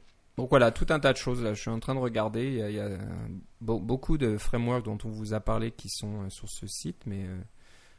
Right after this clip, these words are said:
je pense que, bah, j'ai, j'espère que ça aura du succès et que les développeurs vont continuer à, à soumettre leur, euh, framework sur le site. Comme ça, ça fera une sorte de répertoire centralisé. Au lieu d'aller chercher un petit peu à droite et à gauche,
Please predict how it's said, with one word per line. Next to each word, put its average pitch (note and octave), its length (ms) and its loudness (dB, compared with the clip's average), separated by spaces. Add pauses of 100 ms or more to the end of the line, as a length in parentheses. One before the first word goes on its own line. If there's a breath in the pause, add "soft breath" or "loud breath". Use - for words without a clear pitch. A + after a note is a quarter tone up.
(240 soft breath)
je - 120 -20
pense A#2 300 -6
que, - 120 -10
bah, G#2 180 -2
j'ai, G#2 220 0
j'espère B2+ 500 2
que B2 120 -2
ça A2+ 260 2
aura A2+ 160 0
du A2 120 -4
succès - 540 -4
et C3 60 -4
que G2+ 360 -4 (600 soft breath)
les G#2+ 60 -8
développeurs G#2+ 480 6
vont G2+ 120 0
continuer G#2+ 640 -4
à, G#2 100 -4 (880 soft breath)
à F2 60 -4
soumettre A#2 560 0
leur, G2 320 -2
euh, F#2+ 180 -4
framework G#2+ 480 -2
sur - 160 -10
le G2+ 140 -2
site. - 240 -8
Comme G2+ 160 -6
ça, A2+ 120 -8
ça G#2 200 -8
fera G#2+ 320 -6
une G2 100 -4
sorte G#2+ 260 -6
de G2+ 80 -6
répertoire G#2+ 600 2
centralisé. G2+ 640 -2
Au G2 80 -2
lieu G2+ 100 0
d'aller G#2 180 2
chercher - 380 -2
un A2+ 60 0
petit G#2+ 160 -6
peu A#2 160 6
à A2 40 6
droite G#2 300 0
et G#2 60 0
à G#2 80 -2
gauche, G#2 400 -2